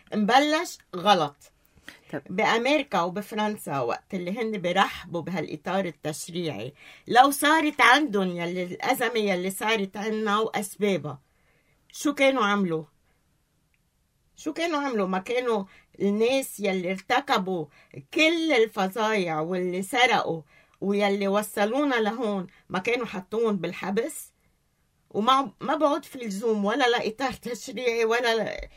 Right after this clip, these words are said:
Speaker 1: يعني بصير بترجع الثقة.
Speaker 2: المحاسبة هي الأساس.
Speaker 1: المحاسبة هي الأساس. الانتظام المالي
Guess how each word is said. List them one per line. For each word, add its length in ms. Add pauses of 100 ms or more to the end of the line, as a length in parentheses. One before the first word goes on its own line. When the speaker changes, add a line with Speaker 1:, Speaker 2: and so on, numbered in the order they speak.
(160)
Speaker 1:
يعني 220
بصير 440
بترجع 560
الثقة. 460 (120)
Speaker 2:
المحاسبة 540
هي 280
الأساس. 440
Speaker 1:
المحاسبة 680
هي 200
الأساس. 480
الانتظام 680
المالي 640